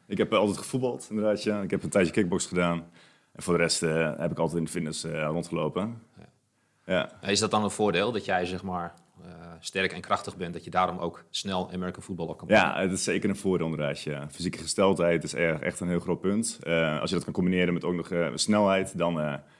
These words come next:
Speaker 1: heb je zeker een voorsprong. En dat was eigenlijk ook de reden dat ik, eh, heel makkelijk bij, eh, Düsseldorf, eh, terecht kwam. Alleen, eh, het enige wat nog, eh, geleerd moet worden is eigenlijk het, eh, dus de sport zelf, omdat ik natuurlijk heel weinig ervaring heb.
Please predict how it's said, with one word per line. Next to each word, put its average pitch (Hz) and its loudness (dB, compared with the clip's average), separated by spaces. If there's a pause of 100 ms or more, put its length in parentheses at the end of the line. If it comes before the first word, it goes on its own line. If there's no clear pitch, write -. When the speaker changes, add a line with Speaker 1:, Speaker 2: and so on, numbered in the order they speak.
(140)
Speaker 1:
heb 92 0
je 90 2
zeker 90 4
een 82 -8
voorsprong. 82 -2 (420)
En - 0
dat 90 4
was 85 0
eigenlijk 101 6
ook 87 2
de 90 6
reden 85 6
dat 85 2
ik, 85 -2
eh, 80 2
heel 95 -2
makkelijk 90 0
bij, 80 0
eh, 78 -2
Düsseldorf, 80 -2
eh, 78 -6
terecht 80 -10
kwam. 82 -8 (100)
Alleen, 80 -2
eh, 76 0
het 78 -2
enige 87 2
wat 85 2
nog, 82 -4
eh, 80 -6
geleerd 90 0
moet 80 -4
worden 80 -4
is 76 -12
eigenlijk 78 -6
het, 80 -4
eh, - -6
dus 87 -2
de 92 0
sport 92 -2
zelf, 101 4
omdat 85 -8
ik 80 -8
natuurlijk 78 -8
heel 85 0
weinig 80 -4
ervaring 78 -2
heb. 78 -8